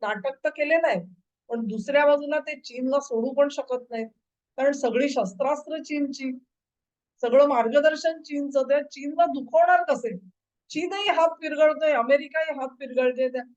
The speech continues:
चीनची यंत्रणा वापरून सर्क्रिकमध्ये पाकिस्तान काय करत होता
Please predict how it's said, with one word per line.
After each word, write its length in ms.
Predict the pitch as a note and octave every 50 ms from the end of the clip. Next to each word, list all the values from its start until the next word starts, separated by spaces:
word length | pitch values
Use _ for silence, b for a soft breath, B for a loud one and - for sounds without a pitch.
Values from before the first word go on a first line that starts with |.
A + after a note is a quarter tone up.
| _ _ _ _ _
चीनची 840 | - - C4 C4 C4 C4 C#4 C4 B3+ A#3+ B3 D4+ D4 C#4+ C#4 C#4 C4
यंत्रणा 460 | B3 A#3 A3+ A#3 B3 B3+ B3+ C4 C4
वापरून 600 | C4 B3 G#3+ G#3 - - A#3+ A#3+ C4 C#4+ D4 D4
सर्क्रिकमध्ये 920 | C#4 - C4 G#3 G3 G#3 F#3 - A#3 C4 C4 B3+ B3 A3+ A3 A#3 C4 B3+
पाकिस्तान 600 | B3+ A3 F#3+ - - B3+ B3 - - C4+ C4 C4
काय 200 | C4 D4+ D#4+ E4
करत 300 | D#4+ E4 D4 C#4 B3+ A#3
होता 300 | B3+ A#3 - A3 G3 F#3+